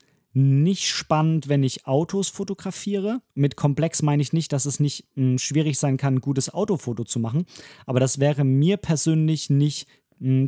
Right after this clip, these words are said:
tiefgründig genug, um mal kurz, äh, den Namen dieses Podcasts ranzuziehen. Da wäre es für mich schwierig, eine Geschichte zu erzählen, was mir immer relativ wichtig ist. Ähm,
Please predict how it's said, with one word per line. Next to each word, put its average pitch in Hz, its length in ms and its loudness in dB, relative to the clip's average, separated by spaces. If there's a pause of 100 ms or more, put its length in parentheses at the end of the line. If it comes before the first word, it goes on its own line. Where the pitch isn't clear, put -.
tiefgründig 131 680 0
genug, 110 400 -2
um 123 120 -2
mal 113 140 0
kurz, - 380 0
äh, 127 220 2
den 120 240 2
Namen 120 220 2
dieses 120 200 -2
Podcasts - 600 -4
ranzuziehen. 107 560 -2 (1080)
Da 135 260 2
wäre 156 140 4
es 156 80 -2
für 143 160 2
mich 160 260 2
schwierig, 156 600 2
eine 143 120 4
Geschichte 151 440 0
zu - 140 0
erzählen, 113 380 -2
was 117 140 -2
mir 127 100 0
immer 127 240 0
relativ 127 500 -2
wichtig 139 400 -4
ist. - 220 -10 (800)
Ähm, 123 400 4